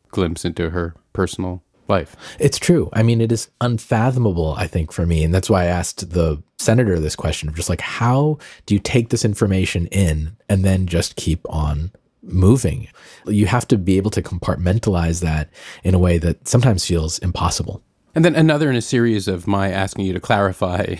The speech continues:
Speaker 1: <laughs> aspects of an episode for me. We are left to understand that this was a real, a genuine crisis and a potential attack that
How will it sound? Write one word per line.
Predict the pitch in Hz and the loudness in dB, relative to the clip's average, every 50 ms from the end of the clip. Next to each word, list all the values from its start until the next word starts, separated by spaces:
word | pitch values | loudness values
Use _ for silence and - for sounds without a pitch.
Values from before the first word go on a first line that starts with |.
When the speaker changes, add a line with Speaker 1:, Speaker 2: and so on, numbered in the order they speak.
| - - - | -12 -16 -20
Speaker 1:
<laughs> | - - - - | -20 -16 -8 -4
aspects | 95 92 90 - - 101 90 - - | -2 -2 -2 0 -2 -2 -2 -2 -4
of | 95 85 | -4 -2
an | 92 | -2
episode | 98 92 101 92 107 98 90 | -2 -2 -2 -2 -2 -2 0
for | - 107 | 0 0
me. | 98 95 90 90 85 - - - - - - - - - - _ _ - | 0 0 0 -2 -2 -6 -10 -20 -20 -20 -20 -20 -20 -20 -20 _ _ -2
We | 156 143 143 | 0 2 2
are | 139 139 135 | 2 2 2
left | 131 135 151 170 185 185 - - - - - - | 0 2 0 0 0 -2 -6 -12 -18 -18 -12 -8
to | - 156 127 | -6 -4 -2
understand | 113 135 139 120 131 120 - - - - 123 120 117 117 117 113 110 107 110 107 107 107 101 _ - | -2 -2 -2 0 -2 -4 -4 -4 -2 0 2 2 2 2 0 0 0 -2 -2 -2 -4 -4 -8 _ -6
that | 107 107 107 104 104 101 101 - _ _ _ _ - | -2 0 2 2 2 0 -4 -8 _ _ _ _ -10
this | 127 120 123 117 - | -6 -4 -4 -2 0
was | 120 117 107 107 | 0 0 2 2
a | 107 101 | 2 0
real, | 101 101 101 117 139 143 139 127 117 107 104 101 98 104 104 - _ _ | 0 0 2 2 4 4 4 2 2 2 0 -2 -4 -6 -10 -16 _ _
a | - 104 | -8 -8
genuine | 95 - - 135 131 139 135 120 110 101 98 98 98 98 98 104 - _ - | -4 0 2 2 4 4 4 2 2 2 0 0 0 -2 -2 -4 -8 _ -4
crisis | - - 127 107 98 95 - 110 98 98 101 - - - | 0 2 2 2 2 0 -2 -2 -2 -2 -4 -6 -8 -6
and | 104 98 101 98 98 95 90 92 107 - - | -4 0 0 0 0 -2 -4 -6 -6 -4 -4
a | 98 92 92 92 | -2 -2 -2 -2
potential | 85 - - 107 - - 107 101 92 - - 104 92 90 87 87 87 85 - _ _ - | -4 -2 -4 -4 0 2 2 2 2 2 0 0 2 2 0 0 -2 -4 -8 _ _ -8
attack | 98 - - - 123 117 101 101 101 101 98 - - - | -8 -6 -4 -2 0 2 2 2 2 0 -4 -8 -14 -14
that | - 110 98 92 101 98 95 95 - - _ | -14 -10 -6 -4 -2 -2 -2 -4 -6 -8 _